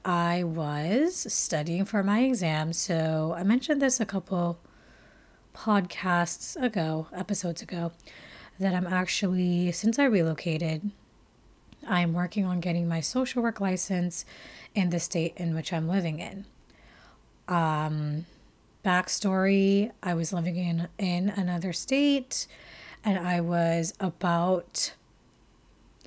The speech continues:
I would say, like, seventy percent done with my requirements there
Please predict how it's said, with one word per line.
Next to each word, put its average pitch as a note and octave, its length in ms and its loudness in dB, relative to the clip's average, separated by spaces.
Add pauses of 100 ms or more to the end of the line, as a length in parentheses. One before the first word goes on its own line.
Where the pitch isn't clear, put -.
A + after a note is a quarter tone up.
I G3 100 4
would F#3 160 0
say, F3 180 0
like, D#3 260 -2 (120)
seventy D#3+ 560 -2
percent E3 880 -2 (1000)
done F3+ 520 2
with F#3+ 200 -2
my D#3+ 140 -2
requirements F3 880 -2 (320)
there F3+ 440 -2